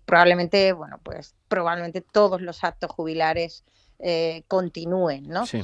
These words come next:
Speaker 1: Y digo probablemente porque, bueno, los más, no, no sé exactamente los más cercanos, tampoco yo tengo ninguna <laughs> responsabilidad en
Speaker 2: Ya.
Speaker 1: este sentido en lo-, en los,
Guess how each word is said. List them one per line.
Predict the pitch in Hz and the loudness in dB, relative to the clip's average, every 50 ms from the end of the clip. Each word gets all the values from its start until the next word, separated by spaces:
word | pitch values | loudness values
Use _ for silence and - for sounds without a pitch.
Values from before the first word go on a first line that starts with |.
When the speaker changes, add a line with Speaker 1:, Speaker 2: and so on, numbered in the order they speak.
| 82 - | -6 -6
Speaker 1:
Y | 226 208 | -4 -2
digo | 202 208 202 226 220 | 0 4 4 4 6
probablemente | 226 220 214 214 220 220 214 208 214 214 202 - 233 | 6 8 8 8 6 4 2 -2 -4 -8 -6 -6 -8
porque, | 220 233 226 214 - 208 | -6 -8 -10 -10 -8 -10
bueno, | 190 190 214 214 214 190 | -8 -6 -6 -6 -6 -8
los | 185 190 175 185 | -6 -8 -8 -8
más, | 196 202 196 196 196 - - - - | -8 -4 -4 -4 -4 -6 -10 -20 -20
no, | 214 214 220 214 - | -16 -12 -12 -12 -12
no | - 202 208 214 220 214 | -12 -14 -10 -8 -8 -8
sé | - - - 240 220 202 | -8 -10 -6 -6 -6 -6
exactamente | - - _ _ _ - 202 196 196 196 196 190 208 190 | -6 -12 _ _ _ -6 -6 -6 -4 -6 -8 -6 -6 -4
los | 180 180 175 | -4 -4 -4
más | 190 202 185 175 - | -2 -4 -4 -4 -4
cercanos, | - 190 165 - - 233 240 220 190 160 - | -4 -6 -6 -2 2 2 2 2 0 -4 -6
tampoco | - 190 170 165 - 190 - 214 214 202 _ _ _ _ _ _ _ _ | -6 -6 -6 -6 -8 -8 -4 -4 -4 -4 _ _ _ _ _ _ _ _
yo | - 196 196 226 208 | -12 -6 -4 -4 -2
tengo | - 240 233 233 233 226 | -2 -4 -4 -2 -2 -2
ninguna | 220 220 226 240 240 247 240 226 | -2 -2 0 2 6 6 6 6
<laughs> | |
responsabilidad | 226 240 - - 254 254 - - 262 240 240 240 240 233 233 226 226 226 233 233 226 | 4 0 -4 -4 -4 -4 -2 0 2 2 2 0 -2 -4 -4 -4 -2 -2 -2 -2 -4
en | 220 - | -2 -2
Speaker 2:
Ya. | 135 123 | -2 -2
Speaker 1:
este | - 247 233 | -2 -2 -6
sentido | 233 254 226 226 214 - 247 247 - 233 226 226 | -6 -6 -8 -10 -12 -20 -20 -16 -8 -6 -4 -4
en | 226 220 220 | -4 -4 -2
lo-, | 220 220 226 | -4 -4 -4
en | 247 233 220 226 220 | -6 -12 -12 -10 -6
los, | 226 226 226 233 - _ | -6 -6 -6 -6 -10 _